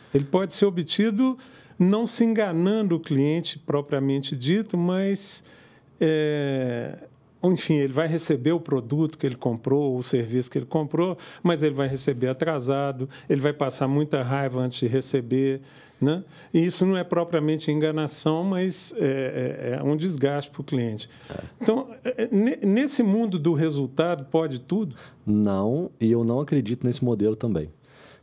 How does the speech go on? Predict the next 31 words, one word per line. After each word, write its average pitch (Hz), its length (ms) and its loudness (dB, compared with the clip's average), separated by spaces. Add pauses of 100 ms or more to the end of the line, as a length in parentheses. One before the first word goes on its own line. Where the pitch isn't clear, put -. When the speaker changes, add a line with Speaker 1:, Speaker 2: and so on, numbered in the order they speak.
(100)
Speaker 2:
de, 90 300 2
de 90 160 -2
venda 98 240 2
a 95 40 -2
qualquer 98 280 0
custo. - 500 -10 (200)
Por 135 200 4
quê? - 280 2
Ou 143 160 4
você 160 260 0
queima 110 260 0
com 104 140 -2
seus 101 220 0
clientes, 110 480 0
ou 123 100 2
você 117 220 -2
queima 104 320 0
com - 120 -4
seus 98 220 0
colaboradores, 101 680 2
ou 123 100 0
os 113 100 -4
dois. 80 400 -2 (1300)
Então, 127 340 2
o - 140 -4
papel 131 260 0
do 139 80 0
gestor 123 380 2
ali 107 100 0
nesse 104 240 0
momento 101 640 0